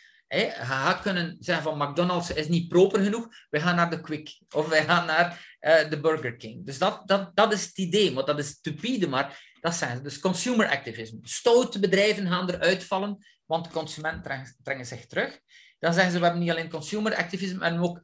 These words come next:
employee activism." De werknemers gaan wel in opstand komen, eh, als er slechte bedrijfsvoering is. Dus dat is ook heel democratisch. En dan hebben we nog investor activism.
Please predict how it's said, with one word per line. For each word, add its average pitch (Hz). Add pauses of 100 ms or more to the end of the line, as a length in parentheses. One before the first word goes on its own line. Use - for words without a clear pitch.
employee 170
activism." 247 (1120)
De 151
werknemers 190
gaan 156
wel 147
in 139
opstand 196
komen, 226
eh, 175 (200)
als 185
er 175
slechte 175
bedrijfsvoering 190
is. 226
Dus 139
dat 123
is 123
ook 175
heel 190
democratisch. 190
En 180
dan 196
hebben 226
we 226
nog 233
investor 202
activism. -